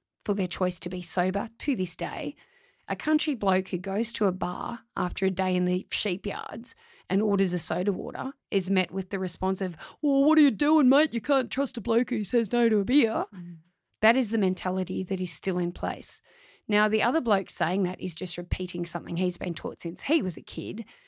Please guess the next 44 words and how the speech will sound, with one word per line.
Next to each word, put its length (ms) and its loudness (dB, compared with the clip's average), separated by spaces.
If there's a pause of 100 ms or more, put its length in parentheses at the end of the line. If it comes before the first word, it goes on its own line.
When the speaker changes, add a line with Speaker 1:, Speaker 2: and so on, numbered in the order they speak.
(360)
Speaker 1:
But 120 0
what 160 -2
they 140 6
may 220 4
not 180 2
know 180 4
is 140 0
the 80 0
man 260 4
who 100 4
said 240 0
no 220 4
thanks 320 -6
and 80 2
ordered 300 2
a 20 -2
soda 320 0
water 220 -2
could 160 -2
have 100 0
just 260 -4
lost 260 -4
his 120 -4
wife 240 -4
and 140 -6
family 380 0
because 300 -2
he's 120 -4
an 80 -2
alcoholic. 560 -8 (200)
Speaker 2:
Mm. 180 -18 (420)
Speaker 1:
I, 180 2 (180)
plonk 340 4
me 200 -2
anywhere 420 4
in 140 6
rural 380 4
or 120 4
bloody 300 0
city 300 0
Australia 380 -2
for 100 -6
that 180 -2
matter. 300 -6